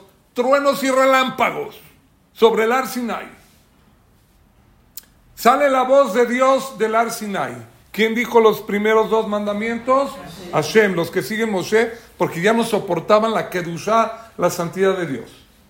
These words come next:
Anoji Hashem Elokeja. Yo soy Dios tu Dios. Primer mandamiento. Qué espectáculo, ¿no?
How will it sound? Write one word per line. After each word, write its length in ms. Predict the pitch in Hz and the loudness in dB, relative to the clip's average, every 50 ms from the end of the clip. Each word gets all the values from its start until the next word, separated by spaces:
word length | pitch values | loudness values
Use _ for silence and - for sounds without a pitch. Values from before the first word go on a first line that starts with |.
| _ _ _ _ _ _ _ _ _ _ _ - - _ 254 226 - - - _ _ _ _ _ - 262 302 269 226 - | _ _ _ _ _ _ _ _ _ _ _ -20 -20 _ -20 -20 -20 -20 -20 _ _ _ _ _ -18 -14 -14 -12 -12 -10
Anoji 520 | - 117 135 139 143 143 - - 175 180 | -10 -10 -8 -8 -8 -10 -10 -10 -6 -4
Hashem 420 | 175 160 151 147 - 170 175 170 165 | -2 -2 -2 -4 -4 -6 -6 -4 -4
Elokeja. 680 | 151 143 143 127 - - 127 110 - - - - - - - | -6 -6 -6 -8 -8 -10 -12 -12 -12 -16 -20 -20 -20 -20 -14
Yo 160 | 151 165 160 | -12 -12 -10
soy 200 | - - 160 147 | -8 -8 -8 -8
Dios 260 | 143 147 143 143 143 | -6 -6 -8 -8 -10
tu 120 | - 127 | -12 -16
Dios. 360 | 113 - - - - - - - _ _ _ - | -16 -16 -18 -20 -20 -20 -20 -20 _ _ _ -18
Primer 280 | 135 143 143 151 156 | -16 -14 -14 -14 -14
mandamiento. 640 | 151 143 131 123 120 - 113 - - - - _ - - _ _ _ _ _ _ _ _ _ _ _ _ _ | -14 -14 -16 -16 -16 -18 -20 -20 -20 -20 -20 _ -20 -20 _ _ _ _ _ _ _ _ _ _ _ _ _
Qué 80 | - 151 | -12 -12
espectáculo, 720 | 143 - - 202 - - 139 135 - - 160 139 127 107 104 | -10 -10 -10 -10 -8 -8 -8 -10 -8 -10 -12 -12 -12 -12 -12
¿no? 120 | 123 - | -14 -14